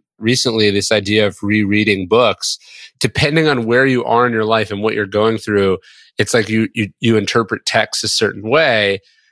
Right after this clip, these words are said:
And I, you know, it's, I just didn't even notice that over and over again, Marcus is, like, even using the word stillness and, and talking about,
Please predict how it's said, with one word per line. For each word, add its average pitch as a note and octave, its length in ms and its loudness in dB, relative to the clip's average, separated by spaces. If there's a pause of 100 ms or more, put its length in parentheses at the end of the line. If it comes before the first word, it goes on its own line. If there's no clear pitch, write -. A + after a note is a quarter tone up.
(260)
And B2+ 100 2
I, C3 200 0
you D#3 180 0
know, D#3 100 4
it's, D#3 140 0
I D3+ 160 4
just C#3 240 -2
didn't D3+ 160 0
even C#3 180 2
notice D3 380 2
that A2+ 180 -2
over C3 320 2
and A#2+ 80 -2
over D3+ 300 0
again, A#2 240 0
Marcus A2+ 400 -2
is, G#2+ 120 -2
like, A2 300 0
even B2 360 0
using A2+ 560 0
the G#2 120 0
word G#2 400 0
stillness A2 880 0
and, G#2 260 0
and G2 200 -4
talking A2 440 -2
about, A2 440 2